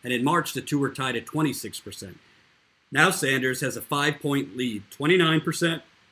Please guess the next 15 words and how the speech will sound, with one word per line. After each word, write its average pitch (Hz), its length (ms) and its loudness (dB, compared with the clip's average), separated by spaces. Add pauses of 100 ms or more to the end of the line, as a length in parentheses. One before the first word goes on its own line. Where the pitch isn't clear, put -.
(160)
to 156 80 -2
twenty-four 160 540 4
percent. 123 380 -6 (1300)
I 170 80 6
gotta 302 160 4
tell 175 180 2
you 190 100 2
something. 92 440 -6 (1040)
Joe 180 240 4
Biden 262 320 4
not 220 200 4
being 220 180 0
in 208 80 0
this 175 200 -2
race, 208 480 2